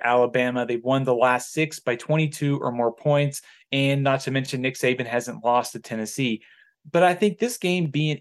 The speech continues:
in Knoxville, with the way that Tennessee can score, some of the questions we've seen about Alabama on the road, um, you know, can Alabama's defense find a way to slow down Hendon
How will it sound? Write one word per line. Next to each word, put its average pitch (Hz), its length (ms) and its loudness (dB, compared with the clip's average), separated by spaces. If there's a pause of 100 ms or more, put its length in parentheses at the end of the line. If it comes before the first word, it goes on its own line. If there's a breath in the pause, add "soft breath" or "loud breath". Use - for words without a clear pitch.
in 175 380 0
Knoxville, 165 720 0 (220 soft breath)
with 135 120 -4
the 127 80 -6
way 147 360 2
that 156 180 0
Tennessee 151 480 -4
can 127 220 -8
score, 143 760 2 (260 loud breath)
some 160 180 0
of 165 80 2
the 160 60 -2
questions 151 500 0
we've 151 120 -4
seen 147 280 -4
about 135 220 0
Alabama 139 640 0
on 135 220 -4
the 139 80 -2
road, 131 560 2 (280 soft breath)
um, 120 380 -2
you 135 120 -6
know, 117 60 -6
can 127 280 -6
Alabama's 135 640 2
defense 135 460 -4
find 131 260 0
a 123 40 -2
way 127 120 2
to 123 80 -2
slow 127 260 0
down 127 160 2
Hendon 120 320 -6